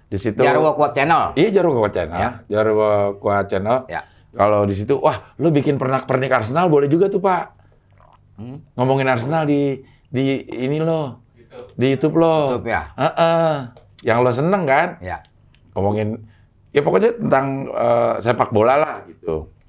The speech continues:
Speaker 1: Kan
Speaker 2: Nah, gua,
Speaker 1: keren
Speaker 2: kalau
Speaker 1: misalnya.
Speaker 2: gua sebagai Seniman komedi
Speaker 1: Hah?
Speaker 2: untuk semua orang, Del.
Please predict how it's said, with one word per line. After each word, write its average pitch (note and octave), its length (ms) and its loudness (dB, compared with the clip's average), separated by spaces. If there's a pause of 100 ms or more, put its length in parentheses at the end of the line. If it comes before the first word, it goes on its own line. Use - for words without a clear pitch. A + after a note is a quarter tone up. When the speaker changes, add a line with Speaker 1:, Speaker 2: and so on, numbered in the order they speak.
(260)
Speaker 1:
Kan A2+ 160 0
Speaker 2:
Nah, - 0 -
gua, C#3+ 80 0
Speaker 1:
keren D#3+ 220 4
Speaker 2:
kalau D3+ 100 0
Speaker 1:
misalnya. C#3+ 300 2 (100)
Speaker 2:
gua D3 200 2
sebagai B2+ 460 0 (520)
Seniman B2 420 -4
komedi B2 540 -2
Speaker 1:
Hah? A2+ 240 2
Speaker 2:
untuk G#2+ 240 -10
semua G#2+ 320 -6
orang, G2+ 160 -8
Del. D#2+ 240 -14